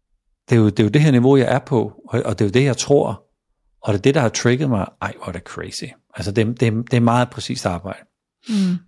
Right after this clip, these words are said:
Speaker 2: Det må også have krævet mange samtaler med mange, mange forskellige mennesker at få den indsigt.
Speaker 1: Det siger fire tusind, at de har interviewet fire tusind mennesker, og faktisk siddet på nogle små kort og skrevet ned,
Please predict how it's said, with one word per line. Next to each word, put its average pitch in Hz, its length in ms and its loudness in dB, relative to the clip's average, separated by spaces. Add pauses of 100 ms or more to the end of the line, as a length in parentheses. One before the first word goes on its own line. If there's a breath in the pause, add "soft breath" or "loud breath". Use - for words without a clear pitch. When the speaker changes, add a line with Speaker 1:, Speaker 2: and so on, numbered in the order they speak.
(120)
Speaker 2:
Det 202 120 0
må 190 80 2
også 180 180 -2
have 196 60 -8
krævet 185 240 -2
mange 170 240 -2
samtaler 175 640 -6
med 175 140 -4
mange, 165 400 -2
mange 170 420 -2
forskellige 170 480 -6
mennesker 165 500 -6
at 196 80 -12
få 170 120 -8
den 165 200 -6
indsigt. 170 520 -12 (1300)
Speaker 1:
Det 123 100 -4
siger 110 180 0
fire 113 220 2
tusind, 113 460 -4
at 117 120 -4
de 107 100 2
har 101 180 2
interviewet 104 540 -2
fire 107 220 0
tusind 110 360 -6
mennesker, 95 400 -4 (320 soft breath)
og 107 80 -2
faktisk 107 380 0
siddet 104 220 2
på 113 80 -2
nogle 104 160 -2
små 123 240 -4
kort 104 360 -2 (360 soft breath)
og 113 100 -6
skrevet 101 360 -2
ned, 104 320 -2